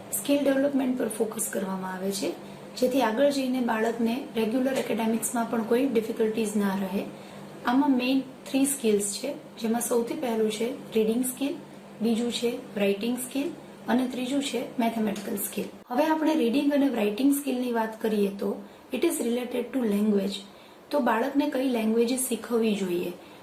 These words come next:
તો મારા મત મુજબ અને મારા એક્સપિરિયન્સ મુજબ દરેક બાળકને એક રિજનલ લેંગ્વેજ એટલે કે મહારાષ્ટ્ર હોય તો મરાઠી, પંજાબ હોય તો પંજાબી અને ગુજરાત હોય તો ગુજરાતી અને ત્યારબાદ એક ઇન્ટરનેશનલ લેંગ્વેજ એટલે કે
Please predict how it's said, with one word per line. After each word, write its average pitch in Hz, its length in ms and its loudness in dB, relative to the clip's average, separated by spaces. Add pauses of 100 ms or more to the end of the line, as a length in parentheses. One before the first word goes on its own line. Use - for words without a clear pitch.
(140)
તો 262 180 2
મારા 247 300 2
મત 254 300 2
મુજબ 262 460 0
અને 254 180 4
મારા 233 260 0
એક્સપિરિયન્સ 247 720 0
મુજબ 202 260 0 (500)
દરેક 277 360 2
બાળકને 220 460 0 (460)
એક 254 220 0
રિજનલ 233 420 0
લેંગ્વેજ 240 360 0 (260)
એટલે 233 240 -2
કે 247 40 -2 (120)
મહારાષ્ટ્ર 233 480 0
હોય 240 180 4 (120)
તો 240 80 4 (100)
મરાઠી, 208 420 -2 (320)
પંજાબ 226 480 2
હોય 226 160 4
તો 226 40 0 (100)
પંજાબી 220 500 0 (280)
અને 240 220 4
ગુજરાત 254 420 0
હોય 240 100 0
તો 247 140 -2
ગુજરાતી 208 560 0 (440)
અને 262 120 4 (120)
ત્યારબાદ 226 720 0
એક 254 180 0
ઇન્ટરનેશનલ 233 520 0 (120)
લેંગ્વેજ 202 340 4 (180)
એટલે 254 240 -4
કે 285 60 -2